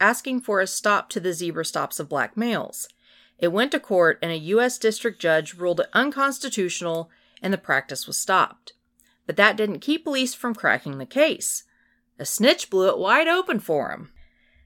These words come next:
A black man by the name of Anthony Harris called police wanting to talk about the case about a week after the generic sketches were released.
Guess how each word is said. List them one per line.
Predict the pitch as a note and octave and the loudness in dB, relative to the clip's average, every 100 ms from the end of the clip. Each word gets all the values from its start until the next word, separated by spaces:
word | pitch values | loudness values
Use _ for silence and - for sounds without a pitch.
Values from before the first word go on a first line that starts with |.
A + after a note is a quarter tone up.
| _ | _
A | - | -6
black | D#3 A#3+ F#4+ D4+ | 2 4 4 2
man | D#4 D4+ D4+ | 2 2 4
by | C4 A3+ | 4 6
the | G#3 | 4
name | G3 G3+ | 0 0
of | F3+ - | -2 -2
Anthony | G#3+ D4 D4+ E4 C#4+ | -2 -2 -2 -4 -2
Harris | G#3+ A#3 E3+ - | 2 6 4 2
called | - G#3+ A3 | 0 0 0
police | - A3 G#3+ - | -2 -2 -2 -2
wanting | F#3+ A3 B3 | -2 -2 -4
to | B3+ | -6
talk | G3+ F#3+ F#3 | -4 -4 -4
about | F3 E3 F#3 | -2 0 -2
the | |
case | G#3 D#3+ D3 D3 - | -6 -4 -2 -4 -8
about | D#3 D3+ D3+ | -4 0 0
a | |
week | D3+ A#3+ C#4+ - | 0 -2 -2 -2
after | F#3 G3 F#3 | -2 -2 -6
the | E3+ | -6
generic | D#3 D3 E3 G3+ - | -8 -6 -4 -4 -6
sketches | - D3 D3 D3+ - | -6 -4 -4 -10 -10
were | C3+ | -8
released. | C#3+ F#3 C4 D3+ - - | -6 -2 -2 -4 -10 -14